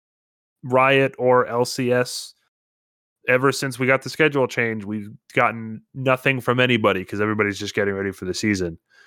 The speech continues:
A couple more roster confirms, but nothing was different from what we saw.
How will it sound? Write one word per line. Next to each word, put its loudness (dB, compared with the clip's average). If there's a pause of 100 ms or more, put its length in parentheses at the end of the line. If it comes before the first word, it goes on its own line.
(120)
A 2
couple 0
more 6
roster 2
confirms, 0
but -2
nothing 0
was 0
different -2
from -4
what 0
we -8
saw. 4